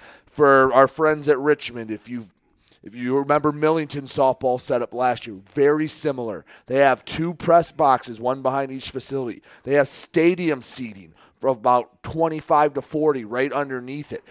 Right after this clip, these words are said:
The grass, wa-, Dennis, it looked like a golf course grass. The dirt was perfect. The lines were straight.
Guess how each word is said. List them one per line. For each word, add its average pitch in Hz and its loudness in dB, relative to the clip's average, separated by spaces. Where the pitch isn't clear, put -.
The 143 -6
grass, 147 2
wa-, 135 4
Dennis, 165 -2
it 127 -8
looked 156 -8
like 147 -4
a 131 -6
golf 139 0
course 135 -4
grass. 127 -4
The 113 -12
dirt 143 2
was 117 -8
perfect. 135 -4
The 113 -6
lines 131 -2
were 110 -10
straight. 131 -4